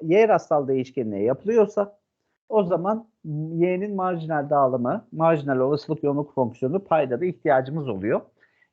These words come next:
Y'nin küçük Y'ye eşit olduğu gözlemlendiği durumda, e, Y'nin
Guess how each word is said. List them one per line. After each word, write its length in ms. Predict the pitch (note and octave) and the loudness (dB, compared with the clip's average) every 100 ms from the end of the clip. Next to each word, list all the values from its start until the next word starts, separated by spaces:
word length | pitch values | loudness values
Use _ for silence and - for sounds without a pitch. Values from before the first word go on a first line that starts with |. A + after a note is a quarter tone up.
| - | -2
Y'nin 640 | D3 F#3 G#3+ B3+ D4 - _ _ | 4 6 6 2 -2 -6 _ _
küçük 280 | - B3 A#3+ | -20 -12 0
Y'ye 260 | G#3+ F#3+ | 4 4
eşit 220 | F3+ - G3 | 2 -2 -4
olduğu 280 | F3 F3 | -2 -2
gözlemlendiği 800 | E3+ F3 E3+ F#3+ G3 G3 F#3+ G#3+ | 0 0 2 0 0 -4 -4 -6
durumda, 520 | F#3+ E3 D#3+ A3+ D4+ _ _ _ - | -4 -4 -2 -2 -4 _ _ _ -8
e, 80 | D#3 D#3 D#3 | -4 -2 -2
Y'nin 680 | D#3 F#3 F#3+ G#3+ B3 - | 2 4 4 2 -4 -8